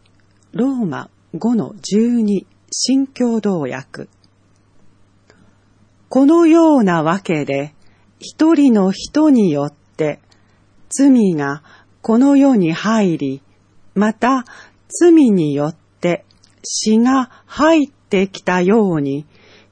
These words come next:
こうしてすべての人が罪を犯したので、死が全人類に入り込んだのである。ローマ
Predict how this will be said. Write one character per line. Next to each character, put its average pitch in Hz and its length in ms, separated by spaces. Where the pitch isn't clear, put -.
こ 240 280
う 277 60
し - 280
て 214 260
す - 320
べ 339 180
て 285 200
の 262 220
人 294 440
が 156 260
罪 254 520
を 147 200
犯 196 320
し - 200
た 180 160
の 151 200
で、 143 240
死 - 380
が 185 340
全 262 440
人 294 380
類 202 360
に 160 240
入 202 440
り 285 180
込 269 240
ん 208 160
だ 156 140
の 139 200
で 135 160
あ 135 220
る。 127 180
ロ 254 260
ー 202 40
マ 127 280